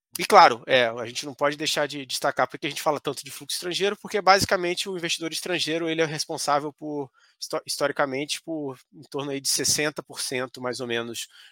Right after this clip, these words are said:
de todo o capital negociado na nossa bolsa. Então, sessenta, sessenta e cinco por cento é de capital estrangeiro, ou seja,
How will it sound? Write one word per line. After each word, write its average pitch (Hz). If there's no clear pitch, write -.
de -
todo 127
o -
capital 120
negociado 113
na 113
nossa 113
bolsa. 101
Então, -
sessenta, 143
sessenta 131
e -
cinco -
por 139
cento 143
é 139
de -
capital 131
estrangeiro, 117
ou 113
seja, 113